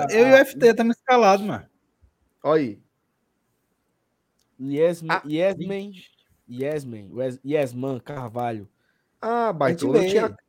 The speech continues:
Speaker 3: eu tinha acabado de botar
Speaker 1: Hum.
Speaker 3: a
Speaker 1: Quando ele se tornou membro.
Speaker 3: o negocinho que ela que é a Ye-, Yes-, Yesman, que eu não sei se é, se é um senhor ou uma senhora,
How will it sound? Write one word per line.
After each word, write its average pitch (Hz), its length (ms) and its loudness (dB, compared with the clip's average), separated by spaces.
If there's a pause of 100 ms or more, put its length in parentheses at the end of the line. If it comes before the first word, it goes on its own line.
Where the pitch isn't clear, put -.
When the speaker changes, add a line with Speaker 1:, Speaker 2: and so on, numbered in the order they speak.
(140)
Speaker 3:
eu 220 140 -2
tinha 254 240 -2
acabado 214 600 -2
de 226 140 -8
botar 160 760 -2 (720)
Speaker 1:
Hum. 131 240 -16 (880)
Speaker 3:
a 117 400 -4
Speaker 1:
Quando 165 160 -4
ele 170 80 -6
se 180 120 -8
tornou 175 240 -2
membro. 127 440 -6 (320)
Speaker 3:
o 185 100 -6
negocinho 220 540 0
que 233 80 -2
ela 226 200 -2
que 214 280 0
é 202 40 -4
a 143 340 -8
Ye-, 143 320 -8
Yes-, 139 440 -2
Yesman, 123 680 -4 (1500)
que 139 80 -6
eu 135 80 -2
não 123 80 -8
sei 107 240 -12
se - 160 -16
é, - 180 -16 (120)
se - 240 -16
é 104 80 -10
um 101 120 -14
senhor 117 400 -2
ou 208 200 2
uma 214 80 0
senhora, 170 520 -2